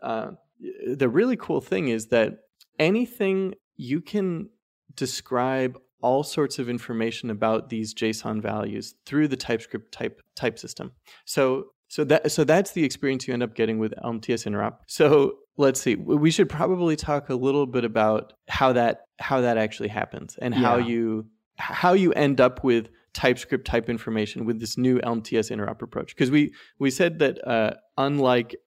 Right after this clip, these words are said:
Speaker 1: Elm, the, the old deprecated Elm TypeScript interop, the new Elm T S interop does not use these implicit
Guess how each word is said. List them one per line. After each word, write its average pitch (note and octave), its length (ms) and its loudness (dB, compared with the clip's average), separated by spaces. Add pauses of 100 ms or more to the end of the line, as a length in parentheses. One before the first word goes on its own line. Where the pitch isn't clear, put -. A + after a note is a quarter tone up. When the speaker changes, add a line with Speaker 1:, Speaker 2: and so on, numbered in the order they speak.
(140)
Speaker 1:
Elm, B2 320 0 (280)
the, B2+ 240 0
the A#2 360 -4
old C3 300 2
deprecated A#2+ 540 0
Elm A2+ 220 -2
TypeScript G3 500 0
interop, G#2+ 460 -2
the A#2+ 120 -2
new E3 300 4
Elm B2 280 0 (200)
T G#3+ 240 0
S A#2+ 160 2
interop A2 460 0 (160)
does B2 200 2
not C3 400 0
use A#2 440 -4
these A2+ 360 -2
implicit A#2 680 -4